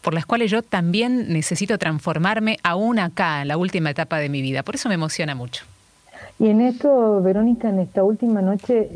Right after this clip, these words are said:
Speaker 2: yo digo, bueno, pensando en algunos que ya somos grandes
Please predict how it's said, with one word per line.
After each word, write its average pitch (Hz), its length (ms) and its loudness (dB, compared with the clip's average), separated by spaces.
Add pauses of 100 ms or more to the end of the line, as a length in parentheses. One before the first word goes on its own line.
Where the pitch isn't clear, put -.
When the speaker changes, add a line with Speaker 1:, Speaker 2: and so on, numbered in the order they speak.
(120)
Speaker 2:
yo 196 120 4
digo, 214 160 4
bueno, 190 240 2
pensando 220 540 0
en 170 240 0 (120)
algunos 190 460 2
que 175 140 -4
ya 185 180 0
somos 185 340 0
grandes 196 460 2